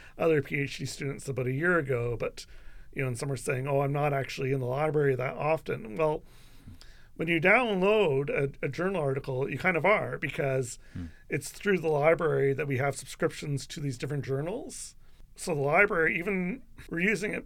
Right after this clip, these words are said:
Speaker 1: physically and digitally, and it's kind of an interesting distinction. And I, th-, I don't think the library necessarily gets the credit it deserves when we access journal articles digitally, <laughs> but it's,
Speaker 2: Yeah.
Speaker 1: we're still using the library even though we're not in the library.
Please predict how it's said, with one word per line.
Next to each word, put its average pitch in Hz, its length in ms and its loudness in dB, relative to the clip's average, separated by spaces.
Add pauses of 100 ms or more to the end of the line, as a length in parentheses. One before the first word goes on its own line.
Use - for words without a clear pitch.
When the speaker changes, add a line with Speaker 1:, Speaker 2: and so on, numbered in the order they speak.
(140)
Speaker 1:
physically 233 560 0
and 139 140 0
digitally, 135 680 -4
and 143 120 -2
it's - 160 -6
kind 262 180 -2
of 247 60 0
an 196 80 0
interesting 185 340 -4
distinction. 151 680 -8 (760)
And 160 100 0
I, - 80 2
th-, 139 200 -6
I 170 60 2
don't 220 140 2
think 269 160 -10
the 180 60 0
library 175 280 2
necessarily 151 320 -4
gets - 160 -4
the 151 80 -12
credit 151 220 -2
it - 80 -8
deserves 143 560 -4
when 143 160 -2
we 143 140 0
access 147 480 -4 (300)
journal 156 280 -2
articles 143 420 -2
digitally, 208 600 -6
<laughs> - 40 -10
but 170 140 4
it's, - 360 -6 (300)
Speaker 2:
Yeah. 87 100 -12
Speaker 1:
we're 180 80 -2
still 185 400 4
using 170 560 0
the 139 80 2
library 147 420 2
even 147 140 0
though 147 100 0
we're 143 80 0
not 143 240 -2
in 156 80 -2
the 165 80 0
library. 113 680 -2